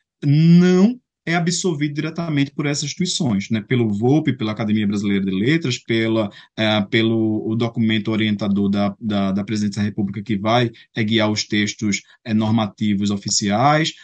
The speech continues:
ah, e também, muitas vezes, pelos documentos parametrizadores da educação, como eu falei agora no caso da B N C C. A partir do momento que a B N C C diz, ah, que a, a,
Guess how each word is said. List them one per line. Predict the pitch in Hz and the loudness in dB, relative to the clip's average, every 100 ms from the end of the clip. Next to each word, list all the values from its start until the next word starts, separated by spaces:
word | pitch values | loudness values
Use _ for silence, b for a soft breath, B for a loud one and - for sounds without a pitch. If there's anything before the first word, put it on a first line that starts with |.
| B - | B -2
ah, | 123 123 123 - | 2 2 2 2
e | 180 | 0
também, | 196 208 127 131 170 | 2 2 2 2 2
muitas | 170 151 127 | 2 -2 -2
vezes, | 131 135 | -4 -6
pelos | - 143 165 | -4 -2 -2
documentos | 151 151 143 117 120 - 143 - | -4 -4 0 0 0 -2 -8 -6
parametrizadores | - 131 131 131 127 120 107 110 123 | -2 0 2 0 -2 -2 -2 -2 -2
da | 127 127 | 0 0
educação, | 135 147 143 - 113 131 b b | 0 0 -2 0 0 -2 b b
como | 131 | -4
eu | 127 | 0
falei | 143 131 | 0 2
agora | 127 127 127 | 0 -2 -2
no | 135 | -4
caso | 123 120 | 0 0
da | 127 | 2
B | 123 | 0
N | 135 | 0
C | 131 | 0
C. | 220 - 92 | -2 -2 -4
A | 92 | -4
partir | 127 175 | 2 2
do | |
momento | 247 131 - | 4 2 0
que | |
a | 123 | -2
B | 123 | 0
N | 135 | 0
C | 143 147 | -2 -4
C | 147 | -4
diz, | 127 101 90 - B B B - | -2 -2 -2 -6 B B B -6
ah, | 120 113 113 113 110 104 | -2 0 0 0 0 -2
que | - 143 | 0 2
a, | |
a, | 131 156 139 | 0 -2 -4